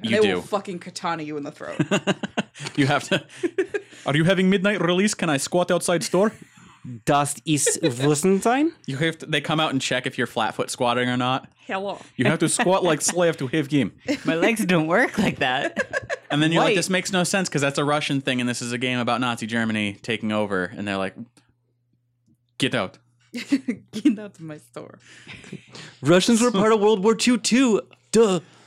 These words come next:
Speaker 2: Oh,
Speaker 4: Toot toot.
Speaker 2: boy.
Speaker 4: Toot
Speaker 2: So,
Speaker 4: toot.
Speaker 3: Poo poo.
Speaker 2: those are the games that are coming out this
Speaker 1: Yeah,
Speaker 2: following
Speaker 1: they're
Speaker 2: week.
Speaker 1: too.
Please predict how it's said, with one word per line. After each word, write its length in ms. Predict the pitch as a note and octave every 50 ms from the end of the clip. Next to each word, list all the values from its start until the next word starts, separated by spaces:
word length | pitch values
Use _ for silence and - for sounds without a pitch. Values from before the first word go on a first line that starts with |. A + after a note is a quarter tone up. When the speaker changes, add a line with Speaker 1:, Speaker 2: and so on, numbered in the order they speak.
| - - - - - - _ -
Speaker 2:
Oh, 200 | A2+ G#2 F#2+ F#2
Speaker 4:
Toot 160 | - F3 D3
toot. 100 | - -
Speaker 2:
boy. 160 | - F2 E2+ - _ _ - - - _ -
Speaker 4:
Toot 140 | - - A2+
Speaker 2:
So, 300 | D3+ C#3 B2+ B2 A#2 -
Speaker 4:
toot. 320 | - - - - - - -
Speaker 3:
Poo 80 | C3+ C#3
poo. 180 | - C3+ B2+ B2+ - - - - - - - - _ _ _
Speaker 2:
those 220 | D3+ D#3 E3+ F#3
are 20 | F#3
the 80 | F#3
games 220 | F3+ F#3 F#3 F3+ D#3
that 80 | F3
are 20 | D#3+
coming 220 | - D3+ D3 C#3+
out 80 | D3 D3+
this 140 | E3 D3+ -
Speaker 1:
Yeah, 40 |
Speaker 2:
following 300 | - E3+ E3 E3 E3 E3 D#3+
Speaker 1:
they're 80 | D#3+
Speaker 2:
week. 280 | D#3+ D#3+ D#3 C#3 - -
Speaker 1:
too. 140 | C#3+ C#3+